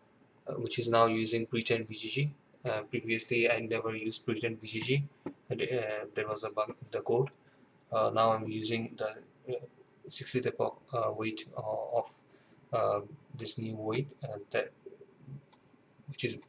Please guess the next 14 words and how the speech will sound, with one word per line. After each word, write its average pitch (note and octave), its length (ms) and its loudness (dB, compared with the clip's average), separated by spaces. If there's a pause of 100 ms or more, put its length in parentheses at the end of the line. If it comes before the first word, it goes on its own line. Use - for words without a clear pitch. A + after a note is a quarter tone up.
(140)
trained A2+ 260 0
on G#2+ 240 0
pre A#2 100 -6
ten G#2 220 -6
V G#2 80 -8
G G#2 80 -6 (120)
G. G#2+ 120 -12 (920)
Okay, A#2 400 -4 (100)
uh, A2 180 -2
so A2+ 160 -12
back A2 240 2
to B2 60 -6
the A2+ 80 -2
detection. C3 540 -4